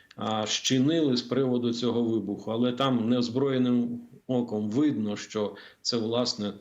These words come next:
наслідки просто недбалого, а, неправильного, безпардонної поведінки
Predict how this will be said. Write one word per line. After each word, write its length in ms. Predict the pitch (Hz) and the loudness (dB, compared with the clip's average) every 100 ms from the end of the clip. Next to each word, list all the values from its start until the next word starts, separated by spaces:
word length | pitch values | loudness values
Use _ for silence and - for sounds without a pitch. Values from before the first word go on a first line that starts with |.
| - | -2
наслідки 680 | 117 127 131 - 104 - 101 | 2 2 0 -2 -6 -6 -8
просто 480 | - 104 - 101 98 - - - | -6 -8 -6 -8 -8 -12 -20 -8
недбалого, 920 | 110 110 101 127 139 120 107 104 98 - _ _ | -4 -2 0 0 2 0 -2 -4 -4 -12 _ _
а, 220 | 110 101 107 | -8 -4 0
неправильного, 880 | 120 120 131 143 135 127 110 110 | 0 2 2 2 2 0 -2 -4
безпардонної 880 | 107 120 - 127 123 135 135 120 110 | -2 -4 -2 -2 0 0 2 2 0
поведінки 840 | 104 113 113 110 123 120 117 98 | -4 -4 -2 0 2 2 0 -6